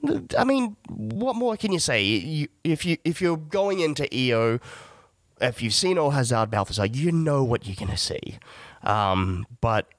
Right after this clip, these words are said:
it's not necessarily a, a enjoyable film, but I think it, it was, I found it a way more engaging film than I did the Bresson, uh, the Bresson original, I suppose. Um, the last two I'm gonna talk about is, I'm gonna shout out, um,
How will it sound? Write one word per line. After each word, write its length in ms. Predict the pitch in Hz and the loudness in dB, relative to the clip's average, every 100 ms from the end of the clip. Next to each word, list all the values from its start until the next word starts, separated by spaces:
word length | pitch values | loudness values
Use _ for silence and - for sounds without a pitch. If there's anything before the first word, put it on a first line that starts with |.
| _ _ _ _ _ _ | _ _ _ _ _ _
it's 220 | 147 143 | -4 -2
not 140 | 156 147 | -2 -2
necessarily 540 | 151 - 139 127 120 | 0 0 0 2 2
a, 200 | 113 107 - | 2 2 0
a 300 | 87 76 104 | -2 2 2
enjoyable 760 | 98 95 110 110 202 285 302 294 | 2 0 0 2 2 2 0 0
film, 280 | 302 311 - - - | 0 0 -2 -10 -8
but 180 | 123 143 | -2 0
I 100 | 123 | 2
think 180 | 127 123 | 0 2
it, 60 | |
it 60 | 120 | 0
was, 180 | 117 - | -2 -2
I 120 | 123 | -4
found 220 | 117 120 | -2 -2
it 80 | 113 | 0
a 60 | 104 | -2
way 220 | 104 107 | -2 0
more 180 | 110 104 | 0 -2
engaging 840 | 95 98 - 95 92 92 85 73 | -4 -8 -4 -4 -4 -8 -10 -10
film 360 | - 98 92 85 | -6 0 0 0
than 120 | 85 | 0
I 80 | 85 | 0
did 160 | 92 | -2
the 80 | 87 | -6
Bresson, 680 | 85 87 - - 58 - 135 - _ _ - | -4 -2 -2 -2 -2 -6 -12 -16 _ _ -4
uh, 300 | 80 80 80 - - - | 0 0 -2 -6 -18 -12
the 460 | 87 90 87 - 92 - | -4 -2 0 -2 -8 -2
Bresson 320 | 113 - 90 | 0 2 0
original, 460 | 87 92 92 85 87 | 0 -2 -2 -4 -4
I 80 | |
suppose. 480 | 92 101 98 69 80 - - - - - - - | -6 -2 0 0 -2 -10 -20 -20 -20 -20 -20 -4
Um, 460 | 107 110 110 113 107 | -2 0 0 0 -2
the 80 | 147 | -2
last 340 | 185 208 202 | 0 0 -2
two 140 | 185 165 | -2 0
I'm 80 | |
gonna 160 | 160 147 | 0 0
talk 240 | - 135 | 0 -2
about 260 | 120 120 117 | 0 0 0
is, 260 | 90 104 95 | 2 0 2
I'm 60 | |
gonna 140 | 113 104 | 0 0
shout 480 | - - 113 110 | 0 2 2 0
out, 280 | 90 101 98 - | 0 0 0 0
um, 340 | 98 98 95 | 0 0 -2